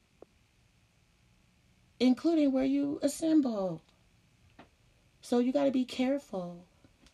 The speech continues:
when you're seeking the face of God in a church building. Pastors are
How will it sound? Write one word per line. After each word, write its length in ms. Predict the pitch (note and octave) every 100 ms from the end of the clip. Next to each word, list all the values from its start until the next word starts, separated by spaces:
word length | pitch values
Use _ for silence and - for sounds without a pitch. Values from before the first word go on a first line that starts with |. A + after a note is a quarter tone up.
| _
when 160 | - G#3
you're 100 | G3
seeking 380 | F#3 G3 F#3 F3
the 60 |
face 320 | E3+ F3+ E3 E3
of 80 |
God 320 | E3+ E3 D#3+ D#3+
in 80 |
a 60 | D#3
church 360 | - E3 D#3 -
building. 520 | D#3+ D#3 D3+ C#3+ D#3 _ _ _ _ _ _ - - _ -
Pastors 600 | F#3+ G3 G3+ - F#3
are 100 | E3+